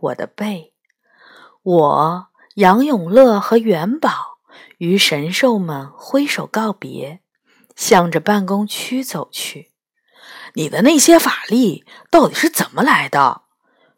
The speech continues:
元宝边走边问。我耸耸肩膀说：“那不是我的法力，是东光宝石借给我的法力。”元宝叹了一口气说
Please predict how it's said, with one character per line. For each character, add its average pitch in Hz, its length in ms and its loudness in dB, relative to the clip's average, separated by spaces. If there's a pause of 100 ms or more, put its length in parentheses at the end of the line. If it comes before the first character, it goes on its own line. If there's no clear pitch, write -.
(120)
元 214 320 2
宝 - 460 -4
边 349 280 -2
走 - 200 -6
边 180 360 -8
问。 180 240 -2 (760)
我 302 60 2
耸 247 300 0
耸 196 240 -4
肩 311 320 -2
膀 147 240 -8
说 160 360 -6 (480)
：“那 330 140 0
不 214 220 0
是 302 100 2 (180)
我 202 120 8
的 180 100 4
法 170 300 0
力， 170 380 0 (420)
是 - 180 4
东 403 200 4
光 403 180 6
宝 220 180 2
石 233 240 2
借 403 300 6
给 262 140 4
我 196 180 4
的 180 100 2
法 165 240 -4
力。” 165 420 -2 (760)
元 185 400 -2
宝 156 480 0
叹 185 300 -8
了 165 100 -8
一 156 40 -8
口 - 280 -10
气 - 340 -8
说 - 420 -12